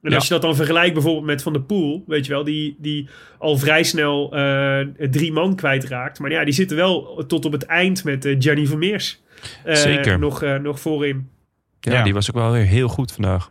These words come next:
Speaker 3: Hij heeft Jumbo
Speaker 1: Ja.
Speaker 3: ook niet heel erg veel, eh, renners in de ploeg die potentieel geschikt zouden zijn voor kasseier, eh, kasseien-klassiekers.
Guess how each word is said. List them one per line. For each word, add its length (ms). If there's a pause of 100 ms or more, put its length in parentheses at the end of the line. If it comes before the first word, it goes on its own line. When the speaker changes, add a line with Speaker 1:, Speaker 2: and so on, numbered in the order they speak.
(140)
Speaker 3:
Hij 140
heeft 160
Jumbo 380
Speaker 1:
Ja. 140
Speaker 3:
ook 80
niet 440
heel 260
erg 240 (220)
veel, 520
eh, 300
renners 360
in 60
de 80
ploeg 420
die 180
potentieel 640
geschikt 380
zouden 280
zijn 300
voor 420
kasseier, 580 (260)
eh, 360 (100)
kasseien-klassiekers. 1040